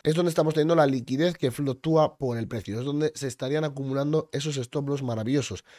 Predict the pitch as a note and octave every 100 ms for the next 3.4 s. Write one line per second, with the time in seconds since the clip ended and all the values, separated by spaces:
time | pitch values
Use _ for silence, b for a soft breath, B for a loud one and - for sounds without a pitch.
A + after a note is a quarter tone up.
0 | B C#3 D3+ F3 G3 F3+ E3 E3+ E3+ D3+
1 | D3 C#3+ C3 A2+ C#3+ C3 G#2+ D#3+ D#3+ F3
2 | C#3+ A#2+ B2+ B2+ B2 A2+ B2 A#2+ B2+ C3+
3 | A2+ - F3